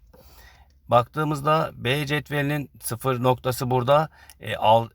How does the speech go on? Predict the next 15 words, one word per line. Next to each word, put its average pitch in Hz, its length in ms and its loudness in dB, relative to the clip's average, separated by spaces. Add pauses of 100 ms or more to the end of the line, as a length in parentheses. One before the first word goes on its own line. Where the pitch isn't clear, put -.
(360)
kö-, 110 320 -4
altı 110 340 0
kök 131 240 -6
ikiymiş. 135 480 -4
Toplamda 131 640 0
uzunluk 127 420 -4
on 127 180 2
kök 123 220 -6
iki - 120 -8
olduğu 127 220 -2
için 123 280 -4 (360)
dört 151 280 2
birimlik 110 380 -2
olacak. 101 480 0 (300)
E, 101 100 -8